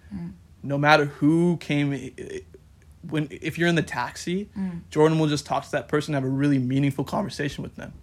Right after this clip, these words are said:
Speaker 1: Yeah.
Speaker 2: He just doesn't, he just is open, like, he, he, he has, gr-, you know, he's not always, he's not out to, like, prove someone wrong. Because someone's gonna, you know, he's
Speaker 1: Yeah,
Speaker 2: a, he's
Speaker 1: you
Speaker 2: a psych-,
Speaker 1: say
Speaker 2: he's a clinical psychologist.
Speaker 1: Yeah, you say that, like,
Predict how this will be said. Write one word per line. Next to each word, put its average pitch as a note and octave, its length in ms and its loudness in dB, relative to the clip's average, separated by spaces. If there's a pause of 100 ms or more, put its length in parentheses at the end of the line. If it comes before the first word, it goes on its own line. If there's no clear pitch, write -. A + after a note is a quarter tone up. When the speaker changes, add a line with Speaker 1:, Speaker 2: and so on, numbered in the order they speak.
(160)
Speaker 1:
Yeah. G3 280 -8 (300)
Speaker 2:
He D#3+ 60 -8
just F3 180 -2
doesn't, C#3 340 -2 (200)
he - 60 -8
just D#3+ 280 -6 (220)
is D#3+ 180 -2 (100)
open, E3+ 340 4
like, D3+ 160 2
he, D3 340 -8
he, D#3 240 -6
he D3+ 180 -6
has, D#3 180 4
gr-, C#3 260 -6
you D3+ 120 -2
know, D3 160 0
he's D3+ 140 -2
not D#3 380 2
always, D#3 320 4 (100)
he's C#3+ 140 -2
not D#3+ 140 2
out D#3 240 2
to, - 100 -2
like, C3+ 260 -2 (240)
prove D#3+ 300 2
someone C3+ 340 0
wrong. C3+ 440 0 (800)
Because D#3+ 280 6
someone's F#3 340 8
gonna, E3 200 4
you E3 240 -2
know, D3 120 4
he's E3 160 4
Speaker 1:
Yeah, - 60 4
Speaker 2:
a, - 40 0
he's F3+ 140 6
Speaker 1:
you F#3 40 10
Speaker 2:
a F3 40 8
psych-, G3+ 200 10
Speaker 1:
say G#3 60 6
Speaker 2:
he's G#3 80 6
a G#3 60 8
clinical G#3+ 420 4
psychologist. F3 720 2
Speaker 1:
Yeah, F#3+ 260 4
you A3+ 220 -4
say B3+ 320 0
that, A#3+ 220 -2
like, G3+ 440 -4